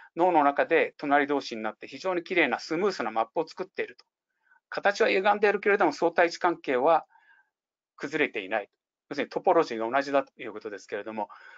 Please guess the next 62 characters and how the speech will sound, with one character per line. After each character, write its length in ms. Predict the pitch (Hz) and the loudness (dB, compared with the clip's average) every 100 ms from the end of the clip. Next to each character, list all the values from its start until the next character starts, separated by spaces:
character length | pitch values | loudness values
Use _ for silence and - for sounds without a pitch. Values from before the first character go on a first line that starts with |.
| - _ | -20 _
そ 180 | - 185 | -6 -2
の 120 | 208 | 2
よ 140 | 226 208 | 4 4
う 40 | |
な 100 | 127 | 2
構 280 | - 123 123 | 0 -4 -2
造 220 | 127 117 | -2 -2
か 200 | - 117 | 0 4
ら、 300 | 139 110 - _ - - - _ _ - | 4 4 0 _ -20 -20 -20 _ _ -8
も 120 | 127 | -2
う 40 | |
全 320 | 117 147 240 | 0 2 0
く 40 | 240 | 2
そ 140 | 214 | 0
ん 40 | 202 | 2
な 100 | 185 | 2
構 140 | 170 | 0
造 100 | 165 | 2
が 100 | 151 | 2
見 140 | 117 | 2
ら 100 | 151 | 0
れ 80 | 175 | 2
な 80 | 127 | 0
い 80 | 98 | -4
と。 100 | - _ _ _ _ _ _ _ 190 | -14 _ _ _ _ _ _ _ -2
脳 140 | 220 | 0
の 60 | 214 | 2
中 200 | 170 156 | 2 4
の 120 | 175 | 6
あ 60 | |
る 80 | 214 | 4
一 140 | 156 - | 2 0
箇 120 | 208 | 0
所 100 | 185 | 0
の 80 | 147 | 2
細 220 | 156 143 | 2 2
胞 140 | 143 | 0
の 100 | 139 | -2
性 220 | - 139 | -2 -4
質 160 | 127 156 | -4 0
は、 240 | 143 110 - - _ | 2 2 0 -20 _
そ 120 | - | -6
の 100 | 175 | -6
隣 280 | 175 185 185 | 0 0 2
の 60 | 175 | 0
細 220 | 180 175 | 0 2
胞 120 | 175 | 0
の 80 | 170 | -2
性 160 | 165 | -4
質 100 | 160 | -2
と 80 | - | 0
は 60 | 113 | 0
も 120 | 107 | -2
う 20 | 104 | -4
全 320 | 143 - 196 | -4 -2 -4
く 80 | 170 | -2
無 160 | 139 | -2
関 240 | 139 208 - | 0 0 0
係 140 | 131 | -6
で 100 | 107 | -4
あ 40 | |
る 80 | 101 | -6